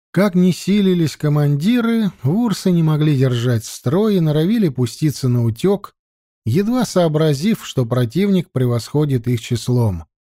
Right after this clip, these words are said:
Нет, трусами они не были. Добежав до ближайшего леса, они растворялись среди деревьев и тут же готовы были нападать из засады.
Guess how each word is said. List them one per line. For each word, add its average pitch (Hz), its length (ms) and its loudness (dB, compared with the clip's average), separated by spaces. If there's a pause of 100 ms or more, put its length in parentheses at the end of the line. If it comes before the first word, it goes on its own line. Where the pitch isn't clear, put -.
(840)
Нет, 101 600 -4
трусами 226 560 0
они 202 240 4
не 190 280 2
были. 107 360 -2 (840)
Добежав 135 560 0
до 170 100 0
ближайшего 160 640 0
леса, 156 380 0
они 151 180 0
растворялись 147 720 0
среди 139 400 0
деревьев 170 720 0 (380)
и 175 60 -14
тут 190 280 -2
же 175 140 0
готовы 147 500 0
были 160 240 0
нападать 143 560 0
из 131 80 -2
засады. 123 760 -2